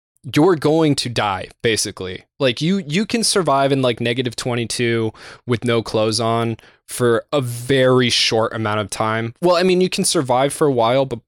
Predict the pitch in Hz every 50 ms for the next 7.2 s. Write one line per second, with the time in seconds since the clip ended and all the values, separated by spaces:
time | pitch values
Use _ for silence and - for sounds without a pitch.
0 | _ 131 135 139 104 - _ - 123 - - 151 160 - 175 151 - - 127 127
1 | 135 147 151 147 - - 160 156 165 165 165 165 170 170 170 170 - _ - -
2 | - - - _ _ - 135 139 151 143 135 147 131 - - 151 131 - 131 113
3 | 110 123 123 113 101 - - 117 98 - - - _ _ - 151 143 143 139 139
4 | 139 147 151 - - - - 151 139 135 139 139 139 139 131 117 - 123 113 110
5 | - - - - - - - - 151 160 165 156 147 180 208 - - - 240 -
6 | 214 190 190 160 147 113 107 - 147 151 143 - - 113 101 95 - - - 117
7 | 117 117 120